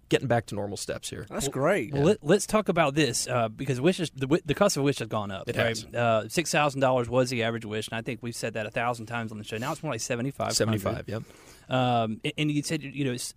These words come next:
Speaker 3: businesses are, are, are starting to tighten up a little bit as well. And so there's still tons of opportunities for business to get in wi-,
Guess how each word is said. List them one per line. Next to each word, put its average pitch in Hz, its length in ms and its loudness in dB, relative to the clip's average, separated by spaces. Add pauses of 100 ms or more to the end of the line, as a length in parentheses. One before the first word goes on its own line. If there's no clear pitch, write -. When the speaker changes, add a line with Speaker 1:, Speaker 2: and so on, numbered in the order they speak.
Speaker 3:
businesses 170 420 -2
are, 127 200 -2
are, 117 240 0
are 117 140 0
starting 123 240 0
to 113 80 -6
tighten 123 260 -2
up 120 140 -4
a 120 40 -4
little 117 220 -2
bit 110 140 -4
as 107 140 -6
well. 127 420 0 (440)
And - 80 -4
so - 100 -4
there's 139 80 -2
still 233 120 -2
tons 208 380 2
of 175 80 2
opportunities 147 580 2
for 120 140 -6
business 120 380 -4
to 107 100 -8
get 117 100 -4
in 113 200 -4
wi-, 123 180 -2